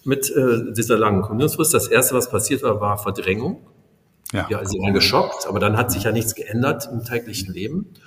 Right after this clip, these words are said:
Speaker 2: Mhm.
Speaker 1: Und so nach zwei Jahren kamen die ersten Mitarbeiter aus Polen, die wir nach Köln geholt haben, damit die da die Prozesse lernen. Und da haben die Menschen dann gemerkt, oh, das ist echt real, wir sind ja bald weg.
Speaker 2: Mhm.
Speaker 1: Und trotzdem hatten wir keine,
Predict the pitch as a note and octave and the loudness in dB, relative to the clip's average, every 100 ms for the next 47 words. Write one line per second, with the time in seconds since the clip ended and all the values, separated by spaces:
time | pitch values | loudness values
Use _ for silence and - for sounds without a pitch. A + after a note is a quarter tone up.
0 | - - F2+ B2+ C#3+ B2+ A2 - - D#3+ | -20 -10 -4 2 6 6 4 2 0 4
1 | F3+ E3+ D#3+ B2 C#3 - A#2+ D3 C#3+ G#2+ | 6 6 4 4 0 -2 -2 0 0 -2
2 | G2+ C3+ - B2 D3+ B2 F#2+ G#2 - E2 | 0 0 0 0 0 0 0 -2 -2 -4
3 | - - - A#2 C#3+ F#3 B2 A#2 G#2+ F#2 | -4 -4 -8 -2 4 6 4 2 -2 -4
4 | - - _ _ C3+ E3 A3 A#2+ F#2+ F#2 | -6 -20 _ _ 4 6 6 4 2 0
5 | F#2 F2+ F#2 A2+ E3 A3 - - - _ | -2 -4 -2 -2 -2 -4 -6 -20 -20 _
6 | G#2 A2+ B2+ C3 A#2 G2+ G2+ G2+ - F#3 | -2 0 0 2 2 2 0 -2 0 -2
7 | G#2+ G#2+ G2+ G2 A#2+ E3 F#3 C#3+ A2 A2+ | 0 0 2 2 2 4 4 2 0 0
8 | - D3 B2+ A2 G2 A2+ A#2 B2 G2+ - | -2 -2 -2 -2 -2 -2 -4 -4 -2 -2
9 | - A#2 A#2 C3 E3+ F#2+ F#2 G2 G2+ F#2+ | -2 -4 -6 -2 0 0 -4 -4 -4 -4
10 | G#2 B2+ - - - _ _ _ _ - | -4 -4 -8 -10 -20 _ _ _ _ -8
11 | G2 F2 G3+ G3+ B2+ A#2 - G2+ F#2+ - | -6 0 2 2 2 2 2 0 0 -2
12 | G#2+ G#2 F#2+ | 0 2 2